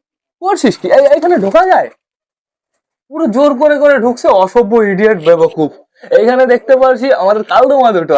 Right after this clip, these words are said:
আছে। আমাদের কালদমা দুটো এখানে এখনো ডিম আসেনি, অপেক্ষা করতে হবে বন্ধুরা। এত তাড়াহুড়ো করলে কাজ হয় না, ডিম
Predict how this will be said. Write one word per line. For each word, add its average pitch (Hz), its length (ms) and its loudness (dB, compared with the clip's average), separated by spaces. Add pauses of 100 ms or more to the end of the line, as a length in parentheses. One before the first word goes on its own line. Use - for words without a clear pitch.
আছে। 127 200 -4
আমাদের 156 260 -6
কালদমা 156 320 0
দুটো 208 140 -4 (120)
এখানে 233 260 -2
এখনো 262 260 0
ডিম 240 220 -2
আসেনি, 202 260 -4 (100)
অপেক্ষা 196 380 -6
করতে 220 260 -2
হবে 185 120 0 (160)
বন্ধুরা। 147 340 -6 (340)
এত 196 80 -2 (120)
তাড়াহুড়ো 254 480 0
করলে 277 220 0 (100)
কাজ 208 160 0 (100)
হয় 175 160 -2
না, 151 60 -2 (100)
ডিম 196 180 -6